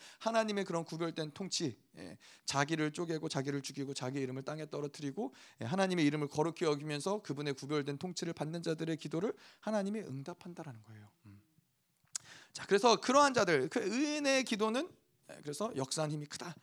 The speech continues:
예, powerful and effective하다, 예, 그런 강력한 영향력이 나올 수밖에 없다라는 거예요. 그래서 하나님의 높이는, 하나님의 이름을 높이는 사람은 하나님이 그러한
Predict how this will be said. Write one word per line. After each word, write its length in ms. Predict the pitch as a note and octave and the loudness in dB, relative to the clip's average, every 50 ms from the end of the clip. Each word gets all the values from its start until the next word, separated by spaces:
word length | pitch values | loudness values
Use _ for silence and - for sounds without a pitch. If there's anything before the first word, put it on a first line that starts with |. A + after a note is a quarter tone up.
| _ _ - | _ _ -14
예, 60 | A2 | -12
powerful 500 | A2 - - - G#3+ G#3+ G3+ G#3 - - | -12 -6 -2 0 0 0 0 -2 -4 -6
and 140 | G#3 G3+ D3+ | -4 -4 -4
effective하다, 680 | D3 - - E3 - - F3+ D#3+ D#3 D3 C#3 C#3+ C3+ - - - - - - - - | -6 -6 -8 -8 -6 -6 -6 -4 -2 -2 -2 -2 -4 -6 -8 -16 -20 -20 -16 -10 -8
예, 80 | C#3 C3+ | -6 -2
그런 320 | - G#3 A#3 A#3+ A3+ F#3+ | 0 2 4 4 4 2
강력한 540 | - - D#3+ G#3+ A#3+ C#4 C4 - - B3+ G3+ | 0 -2 -2 0 2 2 2 4 4 4 4
영향력이 640 | D#3+ F3+ G3+ A3+ A#3+ A#3 A3+ A3 G#3+ B3+ B3 G#3+ F3 | 4 4 2 2 0 2 2 0 2 0 0 0 2
나올 240 | F3 G3 A3+ A3+ | 4 4 4 4
수밖에 360 | A3 - A3 F#3 F3 D#3 - E3 | 4 2 -4 -8 -6 -4 -2 -2
없다라는 380 | C3 - - F#3+ F#3 D#3+ B2+ G#2+ | -2 0 0 -2 -2 -2 -6 -8
거예요. 200 | A2 G#2+ G#2 G#2+ - - - - - - _ - - - - - - - | -12 -18 -20 -20 -20 -20 -20 -20 -20 -20 _ -20 -20 -20 -20 -20 -20 -8
그래서 200 | - G#3+ A#3 A3 | -2 0 2 2
하나님의 540 | G3 - B3+ C#4 D4 C#4+ C#4 C#4 C#4 C4 B3 | 4 4 4 4 4 2 2 0 -2 0 0
높이는, 360 | G#3 G#3+ G#3 - B3+ A#3 A#3+ | 0 0 -2 -2 -2 0 0
하나님의 400 | A3+ B3 B3+ B3+ B3 B3 B3 A#3 G#3+ | 0 2 2 0 0 -2 -2 -2 0
이름을 220 | G3+ A3 A3 G#3+ | 0 0 2 4
높이는 320 | G3 G3 G3 G#3+ G#3 G#3 G3+ | 2 2 2 2 -2 0 0
사람은 340 | G#3 G3 F#3+ G3 A3+ B3 - | 0 0 0 0 -2 -4 -6
하나님이 480 | G#3+ G#3 G#3+ G3+ G3 F#3+ G3 A3+ C#4+ - _ | -6 -6 -4 -4 -4 -6 -6 -8 -10 -12 _
그러한 360 | - - D3+ C#3+ D3 C3+ B2+ | -14 -10 -8 -8 -8 -8 -10